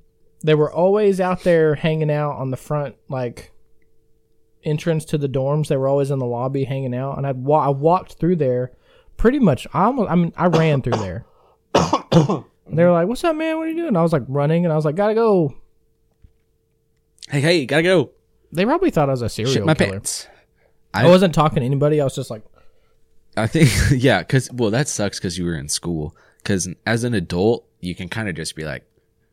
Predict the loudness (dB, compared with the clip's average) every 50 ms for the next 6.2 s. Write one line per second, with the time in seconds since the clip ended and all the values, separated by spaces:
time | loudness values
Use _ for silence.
0 | _ _ _ _ _ _ _ _ _ _ _ -8 -8 -6 -4 -4 -2 -2 -2 -2
1 | -2 -6 -8 -10 -12 -12 -12 _ -8 -8 -6 -6 -6 -4 -4 -4 -2 -2 -4 -4
2 | -6 -6 -6 -6 -6 -6 -6 -8 _ _ _ -8 -6 -4 -4 -2 -2 0 0 0
3 | 0 0 0 -2 -2 -2 -4 -8 -6 -6 -4 -4 -4 -4 -4 -4 -2 0 2 2
4 | 2 2 2 0 -2 -2 -2 0 0 0 0 -2 -2 -4 -4 -6 -8 -8 -8 -10
5 | -10 -10 -10 -10 -12 -14 -16 -18 -16 -14 -14 -14 -14 -14 -16 -16 -16 -16 -16 -16
6 | -16 -18 -18